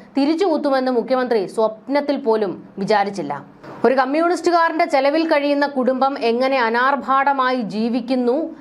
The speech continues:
ലാളിത്യത്തോടെ ജീവിക്കുന്നു എന്നത് സമൂഹത്തോട് കാണിച്ചു കൊടുക്കുന്നു എന്ന ഉത്തരവാദിത്തം മുഖ്യമന്ത്രി മറന്നുപോയി. മുഖ്യമന്ത്രിയെ ട്രോളുന്നതാണ് ഈ പോസ്റ്റ്. ശക്തിധരനാണ് ഈ ഒരു പോസ്റ്റ് പങ്കുവച്ചിരിക്കുന്നത്. അതിൽ നിറയെ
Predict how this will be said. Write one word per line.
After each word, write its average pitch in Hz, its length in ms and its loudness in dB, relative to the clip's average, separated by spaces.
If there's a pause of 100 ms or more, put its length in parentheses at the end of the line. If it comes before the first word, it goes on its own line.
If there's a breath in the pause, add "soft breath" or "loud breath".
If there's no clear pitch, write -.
(100)
ലാളിത്യത്തോടെ 285 1000 2
ജീവിക്കുന്നു 269 840 -2
എന്നത് 247 320 0
സമൂഹത്തോട് 254 680 0
കാണിച്ചു 262 600 -2
കൊടുക്കുന്നു 269 960 -2
എന്ന 233 240 0
ഉത്തരവാദിത്തം 226 1000 -2 (320 loud breath)
മുഖ്യമന്ത്രി 233 640 -2 (100)
മറന്നുപോയി. 196 640 -2 (1120 loud breath)
മുഖ്യമന്ത്രിയെ 262 480 2
ട്രോളുന്നതാണ് 254 1080 2
ഈ 226 100 -2
പോസ്റ്റ്. 185 440 -2
ശക്തിധരനാണ് 285 720 -2
ഈ 254 100 0
ഒരു 254 100 2
പോസ്റ്റ് 233 380 0
പങ്കുവച്ചിരിക്കുന്നത്. 185 760 -2
അതിൽ 214 320 0
നിറയെ 220 640 2